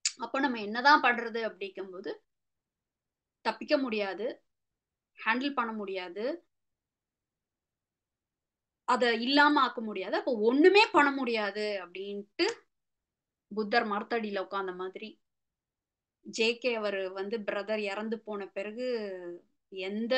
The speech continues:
சக்தியுமே பயனளிக்கல அப்படின்னு தன்னுடைய துக்கத்தை ஏத்துக்கிட்டு உட்கார்ந்த மாதிரி மரண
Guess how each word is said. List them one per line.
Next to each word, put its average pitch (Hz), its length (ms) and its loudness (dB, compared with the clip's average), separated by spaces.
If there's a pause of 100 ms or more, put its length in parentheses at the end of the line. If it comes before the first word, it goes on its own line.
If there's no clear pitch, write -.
(160)
சக்தியுமே 277 680 0 (760)
பயனளிக்கல 214 680 -4
அப்படின்னு 202 760 -6
தன்னுடைய 202 340 -4 (300)
துக்கத்தை 214 380 -8
ஏத்துக்கிட்டு 202 480 -8
உட்கார்ந்த 190 320 -8
மாதிரி 185 360 -8 (1200)
மரண 214 420 0